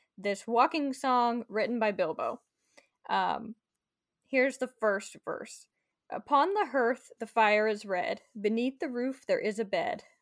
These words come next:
but not yet weary are our feet, still round the corner we may meet. A sudden tree or standing stone that none have seen but we alone.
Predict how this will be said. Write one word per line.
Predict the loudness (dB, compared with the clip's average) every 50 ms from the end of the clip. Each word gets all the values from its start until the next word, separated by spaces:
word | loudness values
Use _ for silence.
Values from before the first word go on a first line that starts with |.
| _ _ 2
but | 2 2 4
not | 4 4 4 4 2 2
yet | 0 -2 -2 -2
weary | -2 -2 0 0 0 0 -2 -2 -2
are | 0 0 0 0
our | 0 -2 -4
feet, | -6 -10 -14 -12 -14 -16 -20 -20 -20
still | -20 -20 -6 -2 0 2 2 2
round | 2 2 2 2 2 0
the | -2 -4
corner | -4 -4 -4 -2 -2 -2 -4 -6 -6
we | -6 -6 -6
may | -6 -6 -8 -8 -8
meet. | -8 -8 -10 -12 -16 -20 -20 -20 _ _ -20 -20 -20 _ _ _ _ -6
A | -6 -6
sudden | -4 0 4 4 4 4 2 -2 -4
tree | -6 -6 -4 -4 -2 -2 -2 -2
or | -2 -4
standing | -4 -4 -4 -2 -2 0 0 -2 -2 -4 -6
stone | -8 -10 -6 -4 -4 -4 -4 -4 -6 -8 -8 -10 _ _ _ _ 0
that | 0 0 2
none | 2 2 2 2 2 0
have | 0 -2 -4 -6 -8 _ _
seen | -20 -10 -6 -4 -2 -2 -2 -2 -4
but | -4 -6 -6
we | -4 -2 0 0
alone. | 0 0 -2 -4 -8 -10 -10 -12 -12